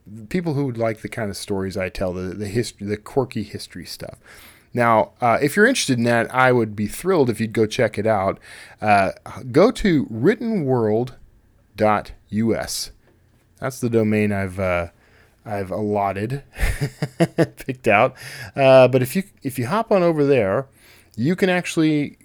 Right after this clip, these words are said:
uh, check out. I've got three episodes live right now. Um,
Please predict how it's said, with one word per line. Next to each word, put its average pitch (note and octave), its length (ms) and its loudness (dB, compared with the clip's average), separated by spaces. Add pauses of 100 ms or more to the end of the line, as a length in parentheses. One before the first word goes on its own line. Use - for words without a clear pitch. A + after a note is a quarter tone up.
(220)
uh, G#2+ 260 4
check - 300 -6
out. - 300 -2 (180)
I've A2+ 160 -2
got A2+ 180 0
three G#3 320 -4
episodes F2 520 -6
live E2+ 240 -4
right E2 160 -6
now. F2+ 240 -10 (600)
Um, A2+ 380 4